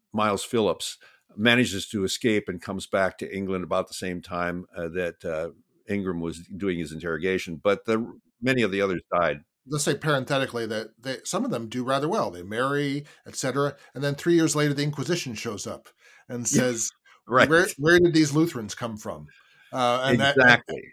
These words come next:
Speaker 2: and that begins the bad, that becomes an unfortunate period in their stories. Um, and that's why Miles Phillips ends up,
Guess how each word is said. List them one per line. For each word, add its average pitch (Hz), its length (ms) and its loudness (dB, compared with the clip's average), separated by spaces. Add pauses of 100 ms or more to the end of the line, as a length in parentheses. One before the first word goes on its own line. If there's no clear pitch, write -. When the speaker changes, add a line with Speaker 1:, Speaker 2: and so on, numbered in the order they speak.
Speaker 2:
and 147 140 -2
that 151 140 4
begins 151 340 2
the 143 100 -2
bad, 139 340 0
that 151 200 -2
becomes 147 280 0
an 131 80 -2
unfortunate 135 640 -4
period 135 320 -2
in 117 120 -6
their 120 180 -2
stories. 104 560 -10 (360)
Um, 127 220 -4
and 131 80 -8
that's 135 220 -4
why 127 220 0
Miles 117 320 -2
Phillips 120 340 -6
ends 127 220 -6
up, 113 200 -8